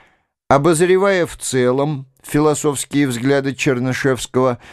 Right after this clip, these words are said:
мы снова должны вернуться к указанию на центральное значение религиозной темы в диалектике русского философского развития.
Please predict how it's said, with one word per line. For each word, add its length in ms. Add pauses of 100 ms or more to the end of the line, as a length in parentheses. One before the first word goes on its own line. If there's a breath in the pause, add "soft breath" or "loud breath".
(220 loud breath)
мы 200
снова 480
должны 480
вернуться 580
к 120
указанию 800
на 160
центральное 960
значение 800 (200 loud breath)
религиозной 1300
темы 600
в 120
диалектике 1000
русского 680
философского 920
развития. 800